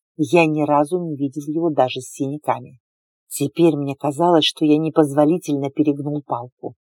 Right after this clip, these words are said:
Сейчас, когда отступал гнев, накатывали муки сомнений. Тем не менее, содеянного не вернешь.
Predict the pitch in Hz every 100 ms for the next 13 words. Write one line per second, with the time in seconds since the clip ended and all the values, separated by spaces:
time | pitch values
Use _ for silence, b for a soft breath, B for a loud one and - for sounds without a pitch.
0 | _ _ _ - 175 - 190 156 - 147
1 | 143 135 135 - 156 160 147 143 151 151
2 | 185 160 - _ _ _ - 160 170 -
3 | 180 - 151 151 151 170 156 160 - 170
4 | 165 139 127 127 _ _ _ _ _ _
5 | - 170 170 175 147 143 147 165 170 -
6 | 160 139 139 135 139 139 143 151 156 139
7 | 110 -